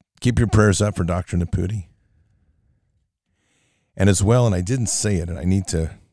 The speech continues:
amend the prayer tonight, 'cause one other person, we're gonna do another quick prayer.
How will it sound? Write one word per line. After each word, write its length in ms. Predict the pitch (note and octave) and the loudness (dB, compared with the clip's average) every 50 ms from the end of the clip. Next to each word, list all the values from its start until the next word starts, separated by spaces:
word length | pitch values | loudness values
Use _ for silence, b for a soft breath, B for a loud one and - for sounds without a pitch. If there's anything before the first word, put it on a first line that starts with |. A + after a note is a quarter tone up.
| _ _ _ _ _ | _ _ _ _ _
amend 480 | - F2+ F2 E2 F2 F#2 G2 G2 F#2 E2+ | -2 0 2 2 2 4 2 2 2 0
the 80 | E2+ | -2
prayer 320 | - - - F2+ E2+ E2 D#2 | -4 -2 -2 -2 -2 -2 -4
tonight, 300 | - - D2 C2+ B1 A#1+ | -4 -6 -6 -6 -6 -8
'cause 160 | - - - | -10 -8 -4
one 120 | E2 E2+ F2 | -2 0 0
other 140 | F2+ F2 | 0 -2
person, 380 | D#2+ - - E2+ D#2+ - - E2+ | -2 -4 -4 -4 -4 -4 -4 -4
we're 80 | D#2+ D#2+ | -4 -4
gonna 140 | D#2+ D#2 | -4 -4
do 100 | D2+ D#2+ | -4 -4
another 240 | D2+ D2+ D#2+ D#2+ D#2+ | -4 -4 -6 -6 -8
quick 300 | - - E2 - - _ - | -10 -10 -14 -16 -14 _ -10
prayer. 400 | F2 D#2+ D2+ D2+ D2 - - | -6 -6 -6 -6 -8 -12 -16